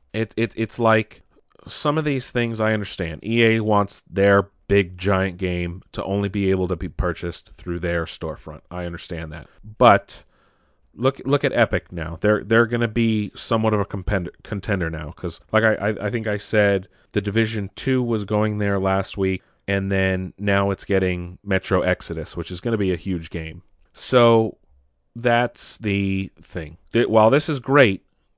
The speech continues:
the Epic Game Store is still missing some key features that will prevent it from being a real true Steam competitor at the t-, at this current time. So, I mean, that, that's that. W-,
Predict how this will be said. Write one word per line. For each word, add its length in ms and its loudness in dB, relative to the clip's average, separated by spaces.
the 280 0
Epic 320 0
Game 260 -2
Store 300 2
is 80 -2
still 240 0
missing 500 -2
some 220 -10
key 240 -4
features 800 -4
that 340 0
will 420 2
prevent 540 2
it 140 -4
from 180 -4
being 220 0
a 80 0
real 400 4
true 400 0
Steam 280 -6
competitor 680 -4
at 180 -6
the 80 -10
t-, 140 -10
at 200 -4
this 200 -2
current 460 -2
time. 340 -10
So, 500 4
I 60 -10
mean, 220 0
that, 260 -2
that's 240 0
that. 260 -2
W-, 160 -10